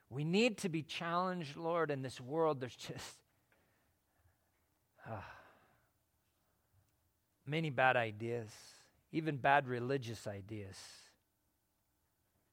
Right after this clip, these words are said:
Give us discernment. Give us wisdom. Who you are, what it means to follow you and walk with you,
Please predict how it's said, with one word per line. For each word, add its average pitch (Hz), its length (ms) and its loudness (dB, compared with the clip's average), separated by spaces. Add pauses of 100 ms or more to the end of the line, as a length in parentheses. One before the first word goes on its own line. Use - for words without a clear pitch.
(1500)
Give 135 140 -4
us 131 160 -6
discernment. 120 640 -8
Give 143 160 0
us - 220 -8
wisdom. 123 420 -6 (1200)
Who 196 200 4
you 180 240 4
are, 156 260 8
what 165 180 4
it 175 100 0
means 175 340 -2
to 160 80 -2
follow 156 460 6
you 139 240 -2
and 120 200 -4
walk 131 400 0
with - 200 -10
you, 120 180 -8